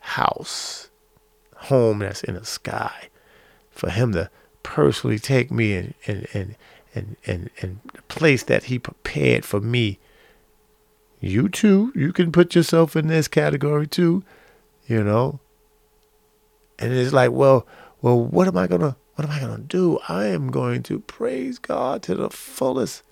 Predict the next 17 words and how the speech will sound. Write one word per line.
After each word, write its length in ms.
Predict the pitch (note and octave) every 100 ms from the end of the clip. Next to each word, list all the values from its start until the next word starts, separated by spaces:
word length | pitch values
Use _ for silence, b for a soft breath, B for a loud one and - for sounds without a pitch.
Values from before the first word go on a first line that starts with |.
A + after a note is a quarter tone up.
| b b b b b -
I 260 | C3 D3 D3+
am 260 | D3 C#3+
gonna 320 | C3+ C#3 B2+
bless 500 | A2 A2+ B2 C#3 C#3+
the 160 | - C3
name 300 | B2 B2+ B2+
of 180 | B2+ A#2+
the 100 | B2
Lord 360 | B2 C3 C3+ -
now, 720 | G2+ A2 B2 B2+ A2 - C3+ - B B B B G#2
getting 400 | A#2 C3+ B2+ A2
practice. 640 | - D#3 D#3+ - B2+ A#2+
So 100 | A#2+
when 180 | A2 A2+
I 140 | F#2+
get 380 | F#2 B2+ F3 E3+
there, 240 | A#2+ G2+